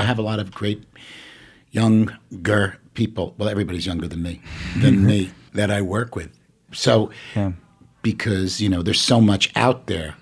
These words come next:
Speaker 1: that I won't get to because,
Speaker 2: Yeah.
Speaker 1: you know, I'm doing different things.
Speaker 2: You talk about in the, in the documentary of just, you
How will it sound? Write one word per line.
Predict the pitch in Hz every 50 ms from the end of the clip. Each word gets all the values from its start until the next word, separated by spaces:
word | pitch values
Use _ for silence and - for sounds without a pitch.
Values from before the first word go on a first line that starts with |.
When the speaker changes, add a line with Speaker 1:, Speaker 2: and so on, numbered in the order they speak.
| _ _
Speaker 1:
that | - 95 95
I | 90 95
won't | 92 85 90 95 87
get | - - 98 98 - -
to | - 104 87 80
because, | 78 82 - - - 87 85 82
Speaker 2:
Yeah. | 104 101 101 101 98 - -
Speaker 1:
you | 110 101
know, | 90 85
I'm | 87 85
doing | 87 98 95 90 87
different | 82 90 95 - - 90 -
things. | - 98 92 85 80 78 - - - _
Speaker 2:
You | - 131
talk | 127 165 175 175
about | 165 139 101 85
in | 113
the, | 110 104 104 - - _
in | - 110 110
the | 107 104 101 98 92 95 -
documentary | - 104 107 104 - 107 113 127 139 131 - 117 104 101 101
of | 101 92
just, | 85 110 110 - - - - - -
you | - 110 110 110 110 107 104 107